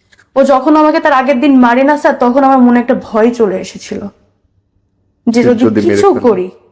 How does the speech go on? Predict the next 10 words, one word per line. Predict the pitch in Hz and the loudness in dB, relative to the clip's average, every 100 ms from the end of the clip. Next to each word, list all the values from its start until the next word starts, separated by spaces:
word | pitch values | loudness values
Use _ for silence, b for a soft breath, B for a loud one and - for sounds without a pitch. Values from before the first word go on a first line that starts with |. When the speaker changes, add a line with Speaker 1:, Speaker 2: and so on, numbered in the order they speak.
| _ | _
Speaker 1:
যদি | 220 214 | -4 -2
মেরে | 226 220 247 | -2 0 0
ফেলে। | 247 240 285 - - _ _ _ _ _ _ 123 | 0 -2 -2 -6 -16 _ _ _ _ _ _ -8
Speaker 2:
হুম, | 123 - _ _ - | -8 -12 _ _ -8
হতে | 113 107 | -6 -4
পারে। | 101 107 - _ _ - | -4 -8 -12 _ _ -14
Speaker 1:
একটা | 247 214 - | -8 -6 -4
ভয় | 220 | -4
ছিল | 214 214 190 | -2 -2 -2
মনে। | 185 190 | -4 -8